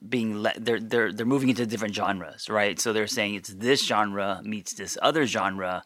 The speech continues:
and, and by doing so, you come up with this kind of new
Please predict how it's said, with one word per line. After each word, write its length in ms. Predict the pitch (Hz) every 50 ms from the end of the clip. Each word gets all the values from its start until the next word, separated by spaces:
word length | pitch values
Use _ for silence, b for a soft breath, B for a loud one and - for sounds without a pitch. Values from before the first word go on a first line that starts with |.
| B B B B B
and, 240 | B 107 107 107 104
and 220 | 76 107 113 107 95
by 120 | 101 98
doing 300 | 104 104 143 170 170 139
so, 140 | - 123 113
you 160 | 104 98 95
come 180 | - - 117 107
up 160 | 104 - -
with 140 | 107 98 -
this 240 | 101 98 92 -
kind 180 | - - 107 104
of 160 | 101 95 92
new 520 | 101 107 113 117 120 120 117 113 110 107